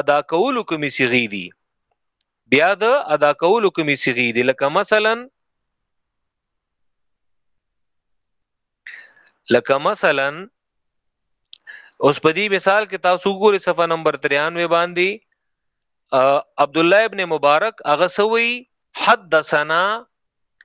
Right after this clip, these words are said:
نو دې اوس هغه صيغه د، د،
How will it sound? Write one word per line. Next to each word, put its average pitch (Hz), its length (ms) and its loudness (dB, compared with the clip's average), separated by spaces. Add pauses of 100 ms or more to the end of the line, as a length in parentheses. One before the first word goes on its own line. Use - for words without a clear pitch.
(400)
نو 131 100 6
دې 165 240 2 (120)
اوس 220 200 0
هغه 165 460 2
صيغه 165 420 0
د، 220 40 2 (1500)
د، 147 40 2